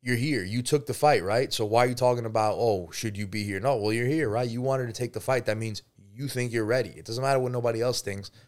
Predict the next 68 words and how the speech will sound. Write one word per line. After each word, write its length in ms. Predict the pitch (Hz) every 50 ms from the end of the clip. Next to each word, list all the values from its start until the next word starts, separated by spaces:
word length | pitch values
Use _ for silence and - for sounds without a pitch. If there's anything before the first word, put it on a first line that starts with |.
| _ _
Are 100 | - 98
you 160 | 107 123 139
ready? 340 | 127 135 135 147 156 165 151 - - _ _ _ _ _
If 140 | 104 98
you're 120 | 104 139 151
ready, 220 | 156 175 175 170
then 160 | 160 156 156
you're 140 | 156 160 180
in 100 | 185 135
it, 80 | 107 92
man. 260 | 92 92 92 95 107 -
I 100 | - 113
don't, 160 | 120 113 113
I 100 | - 98
don't 140 | 127 165 170
hate 200 | 147 139 139 123
you. 160 | 131 135 190
You 100 | 180 123
know, 80 | 113 117
I 80 | 113 113
got 140 | 120 113
nothing 180 | 117 123 135 143
against 380 | 135 123 120 117 117 - - 117
you. 140 | 117 131 - - - _ _ _ _ _ _ _ _ _ _ _ _ _ _ _ _ _ _ _ _
Shit, 320 | - - - - 170 160 131
if 100 | 110 110
you 80 | 117
win, 380 | 107 123 147 165 156 143 127 117
whatever, 280 | 123 135 185 - 107
man. 320 | 90 - - 104 113 113 107
I'm 160 | 110 113 120
not, 140 | 131 123 120
it's 140 | 117 - 135
not 60 | 131
gonna 100 | 127 120
be 140 | 113 113 110
the 40 |
end 100 | 113 107
of 60 | 107 98
my 220 | 98 113 131 135
world. 320 | 127 113 113 113 113 104
Just, 200 | 107 107 - - - - - _ _ _
you 100 | 113 107
know, 160 | 101 98 101 - - _
it 260 | - 113 110 110 113
is 140 | 123 120 113
for 100 | - 120
a 60 | 110
lot 160 | 107 110 113
of 100 | 110 101
other 160 | 107 123 143 131
M 100 | 117 113
M 140 | 107 104
A 80 | 104 101
fans. 320 | 98 - 107 107 107 98 85 -
I 140 | - 110 113
don't 160 | 110 107 101
get 240 | 87 107 107 107 -
that, 340 | 104 98 101 110 - - - 104 - _ _
but, 300 | 110 101 95 95 - - _ _ _ _ _
'cause 120 | - 104
that 140 | 104 107 104
doesn't 320 | 120 113 110 104 98 90 - _ _ _ _ _ _ _ _ _ _ _
disparage 680 | - 120 110 - - - - - 127 123 120 113 104 95
what 160 | 104 107 104
Anderson 380 | 107 104 104 101 95 - - 95
Silva's 340 | - - 110 104 95 87 -
done. 400 | - - - 139 127 113 107